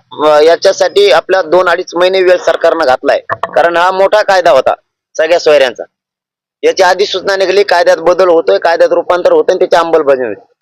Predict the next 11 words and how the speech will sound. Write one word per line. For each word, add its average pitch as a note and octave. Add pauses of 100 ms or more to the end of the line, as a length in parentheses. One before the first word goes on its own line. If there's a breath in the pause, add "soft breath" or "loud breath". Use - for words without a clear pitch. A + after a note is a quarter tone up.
(260)
माझी F3+
काहीच G#3
इच्छा G#3
नाही. F#3+
महाराष्ट्रातल्या F3+
मराठा E3+
समाजाला D#3+
माझी D#3
हात C3+
जोडून D#3
विनंती, C3+